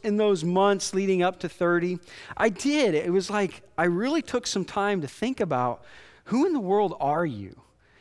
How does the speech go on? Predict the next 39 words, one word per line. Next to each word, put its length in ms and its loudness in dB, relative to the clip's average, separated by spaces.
You 140 4
know, 200 4
what 200 4
have 160 0
you 160 2
become? 580 0
What 140 2
are 100 4
you 200 -2
becoming? 680 0
Where 220 0
are 40 0
you 200 -2
going? 340 2
What 160 2
are 40 -2
your 180 2
life 340 2
goals? 500 0
What 180 2
are 40 0
your, 260 0
you 140 2
know, 160 6
all 240 0
that 220 4
kind 240 2
of 80 2
stuff. 360 2
And 60 2
I 80 2
think 260 -2
we 140 0
end 140 2
up 160 2
doing 320 2
that. 260 -2
I 80 2
think 300 -2